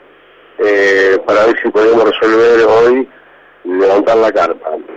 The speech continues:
Este, estaban todos de acuerdo, eh, para levantarla hoy, bueno, porque con los anuncios del intendente del dieciséis por ciento me parece que es un porcentaje realmente muy bueno,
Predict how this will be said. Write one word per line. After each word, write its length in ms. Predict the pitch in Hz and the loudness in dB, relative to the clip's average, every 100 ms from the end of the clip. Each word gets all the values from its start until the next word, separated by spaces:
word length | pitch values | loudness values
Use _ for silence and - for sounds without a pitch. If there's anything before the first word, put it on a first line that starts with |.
| - | -2
Este, 680 | 104 101 - 107 104 101 | 0 0 -2 0 2 2
estaban 380 | 98 - 120 117 | 0 0 0 0
todos 160 | 117 120 | 2 2
de 100 | 123 | 0
acuerdo, 500 | 123 143 143 165 180 - _ _ _ _ _ _ _ _ | 0 0 2 0 -2 -10 _ _ _ _ _ _ _ _
eh, 400 | 101 104 104 104 101 | -6 -2 0 0 -2
para 320 | 104 95 92 | -2 0 0
levantarla 580 | 92 101 104 107 117 120 | 0 0 0 0 0 2
hoy, 320 | 123 131 156 | 2 2 2
bueno, 340 | 147 135 107 95 | 2 2 2 0
porque 240 | 98 95 95 | -2 -2 0
con 100 | 101 | 2
los 160 | 101 - - - - - - - | 0 -2 -12 -16 -16 -16 -16 -8
anuncios 600 | - 101 131 117 123 113 | -2 2 2 0 2 2
del 120 | 110 110 | 2 2
intendente 640 | 110 117 123 127 131 127 131 127 - - - - - - 107 | 0 2 2 2 0 2 0 0 -8 -20 -18 -20 -16 -10 -2
del 200 | 101 98 | -2 -2
dieciséis 440 | 92 95 92 117 | -4 -6 -4 -2
por 200 | 113 107 - | -2 -4 0
ciento 300 | 131 131 - | -2 2 0
me 100 | 98 | 0
parece 420 | 92 104 - 104 | 0 -2 -2 -4
que 60 | |
es 100 | 104 | -2
un 120 | 113 101 | -2 -2
porcentaje 800 | 104 104 104 113 107 110 98 80 - - - - - - - - | -2 0 0 0 -2 -2 -2 -2 -8 -20 -20 -20 -20 -20 -18 -8
realmente 960 | 92 101 107 113 113 107 101 95 87 | -2 0 2 2 0 0 0 2 0
muy 320 | 80 92 117 | -2 0 2
bueno, 420 | 120 131 135 147 | 2 2 2 2